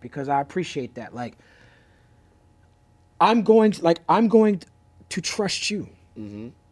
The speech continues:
Speaker 2: And
Speaker 1: understand what I'm
Speaker 2: Mike,
Speaker 1: saying?
Speaker 2: Mike is there too.
Speaker 1: I'ma
Speaker 2: Killer
Speaker 1: trust
Speaker 2: Mike.
Speaker 1: Mike, you know, I'ma
Speaker 2: Yeah.
Speaker 1: trust Mike too.
Speaker 2: Right.
Speaker 1: Like, y'all, you know, I'ma trust y'all,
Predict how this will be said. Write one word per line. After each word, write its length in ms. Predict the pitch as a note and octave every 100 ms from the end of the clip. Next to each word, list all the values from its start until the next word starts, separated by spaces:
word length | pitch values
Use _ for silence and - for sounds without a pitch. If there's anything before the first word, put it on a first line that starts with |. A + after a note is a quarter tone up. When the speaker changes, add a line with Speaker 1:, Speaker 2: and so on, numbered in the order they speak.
| _ _ _ -
Speaker 2:
And 60 | C3+
Speaker 1:
understand 60 | F#3+
what 100 | F#3
I'm 60 |
Speaker 2:
Mike, 80 | G3+
Speaker 1:
saying? 200 | A3+ B3 -
Speaker 2:
Mike 240 | C#3 E3+
is 120 | G3 F#3
there 180 | G3
too. 200 | G3+ F#3 F#3+
Speaker 1:
I'ma 180 | F#3 G#3
Speaker 2:
Killer 60 |
Speaker 1:
trust 220 | G3 A#3
Speaker 2:
Mike. 220 | A3 A#3+ A#3
Speaker 1:
Mike, 100 | G#3
you 80 | A3
know, 100 | G3+
I'ma 160 | G#3
Speaker 2:
Yeah. 40 | G#3+
Speaker 1:
trust 220 | A#3 A#3
Mike 180 | A#3 -
too. 280 | D#4+ G#3+ - _
Speaker 2:
Right. 180 | A#2+ A2
Speaker 1:
Like, 160 | D3+
y'all, 180 | D3 E3 -
you 100 | F#3
know, 100 | E3+
I'ma 140 | G3
trust 380 | G3+ - G#3+ -
y'all, 380 | G#3 A3+ E3 D#3+